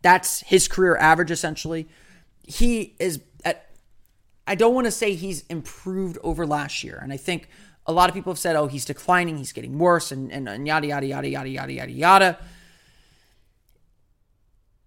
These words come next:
That might be true. That, he, that might be getting worse. But he's still a good defensive player, especially when he wants to be. Uh, and he still can provide something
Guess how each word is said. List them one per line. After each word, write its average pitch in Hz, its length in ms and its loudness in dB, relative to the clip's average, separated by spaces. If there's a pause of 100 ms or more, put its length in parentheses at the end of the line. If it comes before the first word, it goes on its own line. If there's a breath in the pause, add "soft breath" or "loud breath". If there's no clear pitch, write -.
(260)
That 226 200 4
might 226 180 4
be 196 80 -6
true. 139 240 -6
That, 151 160 -2
he, 131 100 -4
that 147 220 0
might 143 160 -6
be - 100 -6
getting 117 220 -12
worse. - 280 -16 (600)
But 190 280 6 (240)
he's 165 220 -2
still 214 240 8
a 175 140 8
good 156 240 4
defensive 160 460 -4
player, 117 360 -14 (260)
especially 165 360 -2
when 165 100 -4
he 170 60 -4
wants - 240 -10
to - 80 -18
be. - 180 -14 (880)
Uh, 160 160 2
and 160 160 -2
he 165 80 -2
still 202 560 0 (380 soft breath)
can 175 220 2
provide 165 580 2 (100)
something - 840 0